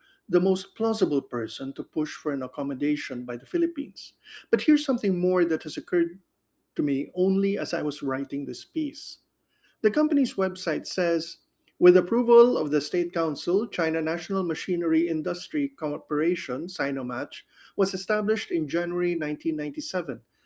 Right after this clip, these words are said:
Sinomatch is a large-scale state-owned enterprise group under the supervision of the State Asset Supervision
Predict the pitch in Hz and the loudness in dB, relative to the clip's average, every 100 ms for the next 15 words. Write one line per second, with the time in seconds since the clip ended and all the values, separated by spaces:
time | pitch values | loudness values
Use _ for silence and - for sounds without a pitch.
0 | _ - 226 202 160 160 180 202 - 185 | _ -4 -2 0 0 0 -2 -4 -6 -2
1 | 156 - 156 147 170 185 - - 160 165 | -2 -2 -4 -2 0 -2 -6 -2 0 2
2 | 175 - 190 190 190 165 165 165 170 160 | 0 -2 0 0 0 -4 -2 -4 -6 -4
3 | 160 156 - 160 190 143 - _ _ 185 | -2 -2 -4 2 4 2 -2 _ _ 0
4 | 196 190 175 175 190 190 170 160 180 170 | 4 4 4 2 0 2 2 4 4 2
5 | 160 160 143 151 185 180 - 160 - 170 | -4 -2 -4 -4 -2 -4 -4 -10 -8 -10
6 | - 185 170 151 156 - 160 170 | -6 -6 -4 -2 -2 -2 -6 -6